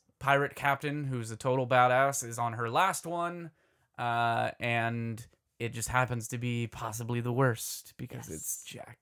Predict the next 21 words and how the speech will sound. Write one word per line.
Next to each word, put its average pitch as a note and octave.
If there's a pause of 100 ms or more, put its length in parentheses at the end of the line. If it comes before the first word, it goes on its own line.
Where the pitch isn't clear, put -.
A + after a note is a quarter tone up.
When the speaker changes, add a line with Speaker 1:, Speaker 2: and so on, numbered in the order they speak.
(140)
Speaker 1:
the G#2 (100)
Ripper. F#2 (1600)
Speaker 2:
Yep. D#3+
Speaker 1:
She's B2+
joined C#3
by B2
two E3
arguing D3+
gangsters, D#3
Billy F3
the D3
Kid D3+ (500)
and B2
a A#2 (220)
strange D3+
Russian C3
woman. D#2+
T, E3
what'd C3
you B2
think? A#2+